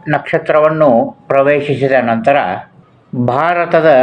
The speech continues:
ಪ್ರತಿಕ್ರಿಯೆ ಕಾಲ ಕೂಡಿ ಬರುತ್ತಿದೆ. ಭಾರತದ ಪ್ರತಿಕ್ರಿಯೆಯು ಪ್ರಬಲವಾಗಿರುತ್ತದೆ, ಸಮಗ್ರವಾಗಿರುತ್ತದೆ, ಸತ್ಯ ಘಟನೆಗಳ ಆಧಾರದ ಮೇಲೆ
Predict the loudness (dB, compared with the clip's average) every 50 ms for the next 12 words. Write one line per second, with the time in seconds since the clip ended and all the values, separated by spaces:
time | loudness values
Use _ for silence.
0 | 4 2 0 -4 -4 -4 -2 -2 -4 -6 -4 -4 -2 0 0 0 0 -2 -4 -6
1 | -10 -14 _ _ -10 -6 -4 -2 -2 0 0 0 -2 -2 -2 0 0 0 0 0
2 | 0 0 -2 -2 -4 -4 -4 -2 -2 -4 -4 -6 -12 _ _ _ _ _ _ _
3 | _ _ _ _ _ _ _ _ _ _ _ _ _ _ _ _ _ _ _ _
4 | _ _ -20 -20 -20 -20 -20 _ _ _ _ _ _ -20 -20 -20 _ _ _ _
5 | -6 -2 -2 0 0 0 0 -2 -2 -2 -2 0 0 0 0 0 -4 -4 -2 -4
6 | -6 -2 -2 0 0 2 2 2 2 2 0 -2 -4 -6 -8 -14 _ _ _ _
7 | _ _ _ _ _ _ _ _ _ _ _ _ _ _ _ _ -4 -2 0 0
8 | 2 2 2 2 2 2 2 0 0 -2 -4 -2 0 0 0 2 0 -2 -4 -8
9 | _ _ _ _ _ _ _ _ _ _ _ _ _ _ _ -4 -4 -2 -2 -2
10 | -2 0 0 2 2 0 0 -2 -4 -6 -4 -2 0 0 2 0 0 -2 -6 -14
11 | _ _ _ _ _ _ _ _ _ _ _ _ _ _ _ _ _ -12 -4 -2
12 | -2 -2 -2 -2 0 2 4 6 6 4 4 2 0 -2 -2 -2 -2 -2 0 2
13 | 2 4 4 4 4 2 2 0 -2 -2 -2 -2 -2 0 0 0 0 0 2 2
14 | 2 2 2 2 0 0 0 0 0 0 0 -2 -2 -6